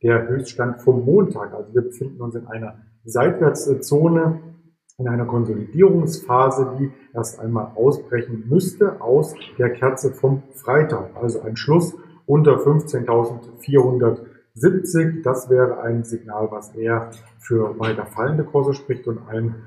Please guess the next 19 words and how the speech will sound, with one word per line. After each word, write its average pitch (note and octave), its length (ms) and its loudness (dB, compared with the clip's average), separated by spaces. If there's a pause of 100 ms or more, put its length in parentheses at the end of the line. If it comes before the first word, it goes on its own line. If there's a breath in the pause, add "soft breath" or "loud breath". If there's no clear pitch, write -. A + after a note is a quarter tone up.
(160)
Schlusskurs C3 500 0
über A#2 120 -2
der A2+ 100 -2
fünfzehntausendsechshundert. B2+ 1200 -4
Das - 220 -4
würde C3 260 2
die - 380 -12 (180)
Rallye, C3+ 500 2
die A#2 120 0
Erholung C3+ 460 -2
weiter A#2+ 200 -4
vorantreiben D3+ 640 -4
auf - 140 -10
der - 160 -4
Oberseite, F3+ 560 2
so C3+ 120 4
ähnlich D#3 380 -4
wie D3+ 140 -2
es, - 240 -4